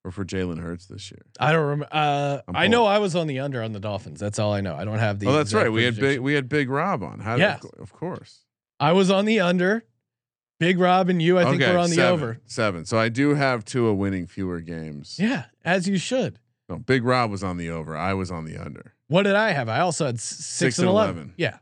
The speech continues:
Speaker 1: Seven and ten for me.
Speaker 2: Six and eleven Miami Dolphins. Ryan's trying to bury the lead that the Philadelphia Eagles win in the N F C East. Dogs, let's go, baby.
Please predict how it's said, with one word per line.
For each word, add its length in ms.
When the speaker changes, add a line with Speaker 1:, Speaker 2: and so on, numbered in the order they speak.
Speaker 1:
Seven 320
and 100
ten 220
for 120
me. 140
Speaker 2:
Six 240
and 80
eleven 300
Miami 280
Dolphins. 460
Ryan's 380
trying 320
to 40
bury 300
the 80
lead 240
that 140
the 100
Philadelphia 960
Eagles 260
win 260
in 140
the 180
N 160
F 160
C 720
East. 340
Dogs, 840
let's 380
go, 440
baby. 720